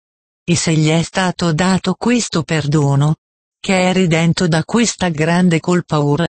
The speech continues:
allora ha anche ottenuto il perdono di tutti gli altri peccati che ha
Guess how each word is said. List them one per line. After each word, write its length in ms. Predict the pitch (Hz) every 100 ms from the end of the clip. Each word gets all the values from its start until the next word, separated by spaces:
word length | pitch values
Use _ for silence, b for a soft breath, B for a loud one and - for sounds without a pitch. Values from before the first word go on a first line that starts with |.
| _ _ -
allora 480 | 185 180 170 170
ha 200 | 156 156
anche 300 | 165 175 -
ottenuto 680 | 165 160 160 151 147 135 139
il 200 | 135 135
perdono 600 | - 147 143 175 196 170
di 160 | 156 156
tutti 420 | - 185 - 180
gli 100 | 156
altri 360 | 147 151 - 147
peccati 600 | 160 - 175 180 - 180
che 200 | -
ha 100 | 147